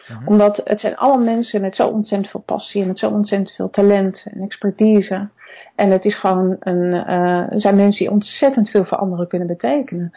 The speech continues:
Speaker 2: Dus
Speaker 1: Ja.
Speaker 2: ik denk dat het alleen maar goed is. Je weet je, als je echt als ondernemer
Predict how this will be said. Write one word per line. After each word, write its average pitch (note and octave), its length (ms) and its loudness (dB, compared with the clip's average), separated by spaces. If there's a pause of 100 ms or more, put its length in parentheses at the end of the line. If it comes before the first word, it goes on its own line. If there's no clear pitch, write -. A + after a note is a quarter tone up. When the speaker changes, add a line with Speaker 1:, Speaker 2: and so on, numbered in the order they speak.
(160)
Speaker 2:
Dus G#3 100 -16
Speaker 1:
Ja. G#3 60 -2
Speaker 2:
ik G#3 40 2
denk A3 160 4
dat G3 140 4
het G3 160 2
alleen F3+ 220 -4
maar E3+ 100 -8
goed - 240 -6
is. G3+ 160 0
Je A3 60 0
weet A#3 180 4
je, - 60 -2
als A#3+ 220 2
je - 100 -4
echt - 300 -4
als - 180 -2
ondernemer A3 760 0